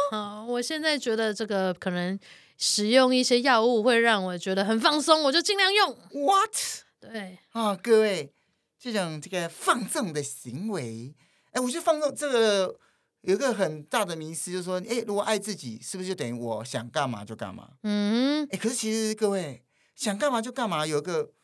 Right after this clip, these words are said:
Speaker 2: 第一个有个很，很，很尴尬的点，就是你认为想干嘛就干嘛就等于幸福吗？可是通常哦，你自己之所以会想干嘛就干嘛，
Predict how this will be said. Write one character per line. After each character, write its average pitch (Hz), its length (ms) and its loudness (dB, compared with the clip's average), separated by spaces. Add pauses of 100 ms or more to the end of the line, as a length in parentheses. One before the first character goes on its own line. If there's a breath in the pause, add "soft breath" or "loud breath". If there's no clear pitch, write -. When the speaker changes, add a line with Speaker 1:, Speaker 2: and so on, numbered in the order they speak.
(540)
Speaker 2:
第 220 140 -2
一 208 40 -2
个 190 80 -2
有 139 120 -2
个 135 100 -10
很， 131 160 -4
很， 123 380 -8 (140)
很 131 180 -8
尴 147 140 -2
尬 151 160 -6
的 123 60 -6
点， 107 140 -10
就 110 60 -12
是 120 260 -12 (520)
你 175 180 -4
认 233 180 -2
为 151 180 -2
想 170 180 -4
干 185 140 -4
嘛 147 160 -2
就 139 80 -8
干 170 160 -4
嘛 120 140 -4
就 180 100 -12
等 139 220 -6
于 110 100 -6
幸 123 260 -8
福 - 260 -20
吗？ - 80 -20 (960)
可 175 100 -4
是 247 100 -6
通 233 180 -2
常 143 220 -2
哦， 135 260 -2
你 147 120 -6
自 175 120 -6
己 208 220 -4 (220)
之 226 100 -6
所 208 140 -2
以 - 20 0
会 185 100 -4
想 123 200 -6
干 147 120 -4
嘛 120 100 -6
就 131 100 -12
干 123 180 -4
嘛， 104 160 -14